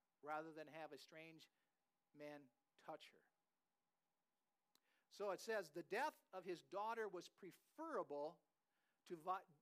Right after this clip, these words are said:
to violating Sharia law," it says. He assumed that Allah, the compassionate, the merciful, would be happier with him if he let his daughter die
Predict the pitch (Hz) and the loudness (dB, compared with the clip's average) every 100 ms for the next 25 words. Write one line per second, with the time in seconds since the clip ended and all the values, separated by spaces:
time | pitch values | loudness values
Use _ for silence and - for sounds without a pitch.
0 | - 190 156 180 247 233 214 208 208 180 | -14 -14 0 0 2 2 2 0 -4 -10
1 | - - 165 165 196 196 185 - _ _ | -12 -10 -8 -4 0 0 -2 -10 _ _
2 | _ _ _ 143 139 127 - - - 95 | _ _ _ -10 -8 -8 -12 -20 -20 -20
3 | 151 - - _ _ _ _ _ _ _ | -20 -20 -20 _ _ _ _ _ _ _
4 | _ _ _ _ _ _ 262 330 - 254 | _ _ _ _ _ _ 0 0 0 -2
5 | 247 254 208 180 208 208 147 156 190 170 | -2 2 2 2 2 2 4 2 0 -10
6 | _ - - 156 - 202 208 - 208 - | _ -16 -12 -12 -4 -4 -2 -4 -6 -8
7 | _ 147 139 214 - 160 156 156 - - | _ -16 -8 -6 -6 -10 -8 -10 -12 -20
8 | - 185 202 180 185 240 269 262 254 214 | -2 -2 0 -2 2 4 2 0 -4 2
9 | 214 - - 262 277 202 202 _ _ - | 0 0 -8 -4 -2 -2 -4 _ _ -6
10 | 185 208 196 262 262 175 233 233 233 180 | -2 0 0 0 -2 -2 0 2 4 2
11 | 139 240 269 175 147 175 | -2 -2 0 0 -2 -6